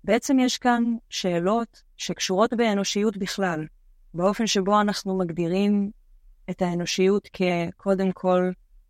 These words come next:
לא חיה, את האדם כקודם כל נבדל מהחיות, ושאלות שקשורות מי אנחנו מכתירים כאדם ואת מי אנחנו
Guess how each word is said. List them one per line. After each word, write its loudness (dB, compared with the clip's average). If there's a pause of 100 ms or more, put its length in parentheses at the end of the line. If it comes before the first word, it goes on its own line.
(180)
לא 2
חיה, 0 (240)
את -8
האדם 2
כקודם -4
כל -4 (200)
נבדל 2
מהחיות, -2 (160)
ושאלות -2
שקשורות -2 (140)
מי 0
אנחנו -2
מכתירים -2
כאדם 0 (200)
ואת -4
מי 0
אנחנו -8